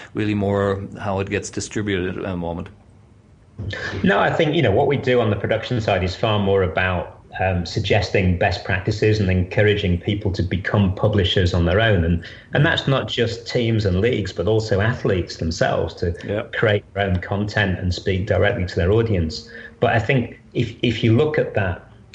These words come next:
Speaker 2: uh, V R world and the speed at which it's developing, um, it becomes something that, uh,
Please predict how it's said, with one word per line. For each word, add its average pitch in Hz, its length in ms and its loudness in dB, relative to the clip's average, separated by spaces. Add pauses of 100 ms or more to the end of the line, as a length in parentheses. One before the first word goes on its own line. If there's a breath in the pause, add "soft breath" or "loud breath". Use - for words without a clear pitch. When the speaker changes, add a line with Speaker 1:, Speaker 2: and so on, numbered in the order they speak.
(120)
Speaker 2:
uh, 87 280 0 (100)
V 117 260 2
R 92 220 2
world 101 380 4
and 90 120 2
the 87 60 0
speed 117 520 0
at 98 140 0
which 104 240 0
it's - 140 -4
developing, 98 640 0 (360 loud breath)
um, 98 300 2 (140)
it - 160 0
becomes 131 460 2
something 117 460 2
that, 95 260 0 (540 loud breath)
uh, 87 340 0